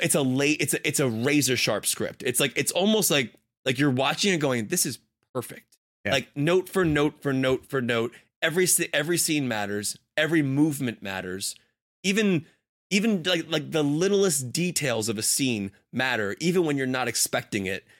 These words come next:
Speaker 1: Because that's the beauty of the whodunit, right? Is when they go back and they unravel it all for you.
Speaker 2: Of course,
Speaker 1: And you go,
Speaker 2: yes.
Speaker 1: "How did I miss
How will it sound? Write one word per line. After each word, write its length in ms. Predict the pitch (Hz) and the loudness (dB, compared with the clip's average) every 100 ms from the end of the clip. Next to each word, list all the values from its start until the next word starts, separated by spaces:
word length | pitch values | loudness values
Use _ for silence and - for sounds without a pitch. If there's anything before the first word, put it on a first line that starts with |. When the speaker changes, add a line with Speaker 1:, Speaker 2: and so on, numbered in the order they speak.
| _ - | _ -2
Speaker 1:
Because 160 | 139 | 2
that's 140 | 165 185 | 2 2
the 80 | 156 | -2
beauty 320 | 131 170 160 | 0 2 4
of 80 | 131 | 4
the 80 | 127 | 2
whodunit, 480 | 135 135 170 104 98 | 2 2 2 0 0
right? 180 | 107 | 0
Is 100 | 117 | 0
when 120 | 113 117 | 0 -2
they 80 | |
go 160 | 110 123 | 0 -2
back 340 | 104 120 123 | 0 -2 -2
and 100 | 123 | -2
they 60 | 117 | 0
unravel 560 | 110 104 104 113 131 135 | 0 -2 -2 -2 0 0
it 60 | |
all 180 | 139 143 | 0 -2
for 240 | 143 147 | -2 -2
you. 200 | 156 165 | 0 2
Speaker 2:
Of 60 | 185 | 0
course, 240 | 208 147 | 0 -2
Speaker 1:
And 80 | 127 | 0
you 60 | 135 | 0
go, 120 | 131 | 2
Speaker 2:
yes. 380 | 123 123 - - | 2 0 -4 -8
Speaker 1:
"How 200 | - 202 | -2 0
did 120 | 208 | 2
I 100 | 131 | 2
miss 380 | 120 135 196 - | 2 2 2 0